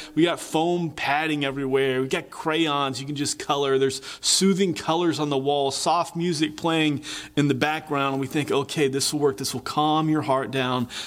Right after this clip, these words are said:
just enough. It, it'll still your mind just enough."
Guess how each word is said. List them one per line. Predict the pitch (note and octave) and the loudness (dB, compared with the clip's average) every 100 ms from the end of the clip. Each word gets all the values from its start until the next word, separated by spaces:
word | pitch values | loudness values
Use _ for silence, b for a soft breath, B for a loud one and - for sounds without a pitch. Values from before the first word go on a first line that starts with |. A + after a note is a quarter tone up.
| B | B
just | - C3+ A2 - | 0 0 2 0
enough. | B2 B2 A#2+ A2+ A#2+ | 0 2 0 -2 -6
It, | - B B B | -10 B B B
it'll | C3 C3 | 0 2
still | - D#3+ D3+ D3+ | 2 4 4 4
your | C#3+ | 2
mind | C#3 B2+ A#2+ A#2+ A#2+ A2 B B | 0 0 0 0 -2 -4 B B
just | - B2+ A#2 - | -2 -2 -2 -2
enough." | B2 A#2+ - C3 - | -2 -2 -4 -8 -14